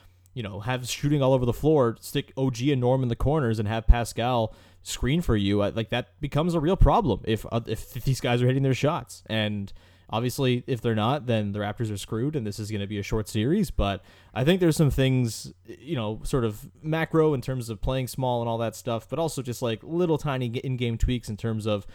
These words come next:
who's initiating a little bit more often than others. And I,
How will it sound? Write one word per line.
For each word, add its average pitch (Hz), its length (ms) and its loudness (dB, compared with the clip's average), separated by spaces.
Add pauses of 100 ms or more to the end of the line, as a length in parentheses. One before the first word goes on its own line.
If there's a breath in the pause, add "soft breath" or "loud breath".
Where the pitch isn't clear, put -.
(240 loud breath)
who's 160 260 8
initiating 123 520 4
a - 20 0
little 120 160 2
bit 113 100 0
more 107 220 -2
often 104 280 -2
than 101 120 -4
others. 98 540 -4
And 98 420 -6 (580 soft breath)
I, 76 200 -10